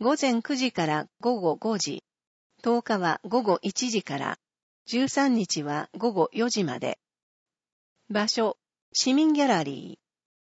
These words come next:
ー。問い合わせ、マセマサルさん。零九零、九一二五、四六四二。定山園初登場、チェロと歌ライブ。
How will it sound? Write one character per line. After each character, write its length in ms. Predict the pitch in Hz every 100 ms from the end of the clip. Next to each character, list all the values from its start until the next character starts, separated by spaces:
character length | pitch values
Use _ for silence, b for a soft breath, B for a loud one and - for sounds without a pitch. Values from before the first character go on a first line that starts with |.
| _ _ _ _
ー。 40 | -
問 200 | 233 254
い 60 |
合 80 | 247
わ 140 | 214 214
せ、 300 | 180 165 - _ _ _ -
マ 140 | 277
セ 220 | - 202 -
マ 120 | 175
サ 180 | 233 220
ル 120 | 226
さ 220 | - 180
ん。 180 | 135 - _ _ _ _ _ -
零 240 | 262 302
九 380 | - 294 277 170
零、 360 | 180 139 - - _ _ -
九 300 | 277 302 254
一 340 | 285 - 185
二 320 | 175 220 220
五、 360 | 202 180 - - _ _ -
四 300 | 226 294 294
六 340 | 294 - 160 -
四 340 | 180 214 208
二。 360 | 202 147 - - _ _ _ _ _ _ _ _ _ _ _ _ _ _ -
定 260 | 269 311
山 340 | 320 311 294 233
園 260 | 180 170
初 320 | 202 202 - -
登 240 | 320 269
場、 420 | 160 147 127 123 - _ _
チ 120 | - 302
ェ 80 |
ロ 140 | 311 214
と 240 | 160 156
歌 360 | 185 185 226 -
ラ 160 | 190 208
イ 120 | 160
ブ。 240 | - -